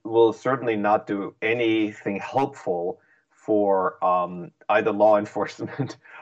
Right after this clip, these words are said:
or the general moderation of what happens on Parler. Um, so, um, it's absolutely correct that if we want, um, building decentralized platforms,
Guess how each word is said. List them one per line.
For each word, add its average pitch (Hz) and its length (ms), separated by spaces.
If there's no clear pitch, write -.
or 117 180
the 110 140
general 110 340
moderation 104 580
of 95 100
what 95 100
happens 117 380
on 185 120
Parler. 160 500
Um, - 360
so, 120 360
um, 101 460
it's 120 160
absolutely 156 380
correct 113 380
that 95 180
if 107 240
we 104 160
want, 107 320
um, 90 460
building 101 360
decentralized 98 640
platforms, 101 760